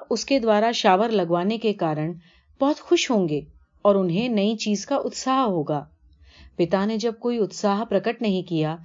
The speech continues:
تو دادا بھائی من ہی من کافی نراش ہو گئے۔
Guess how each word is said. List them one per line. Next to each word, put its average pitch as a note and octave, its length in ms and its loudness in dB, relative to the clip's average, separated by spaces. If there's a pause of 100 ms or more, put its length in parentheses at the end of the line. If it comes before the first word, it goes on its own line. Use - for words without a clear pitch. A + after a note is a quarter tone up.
(280)
تو C#4 80 0
دادا A#3 360 2
بھائی G3 340 0
من G3+ 220 0
ہی G#3+ 160 -2
من F#3+ 220 -2
کافی F#3 340 -4
نراش E3 460 -2
ہو D3+ 100 -2
گئے۔ C#3 220 -4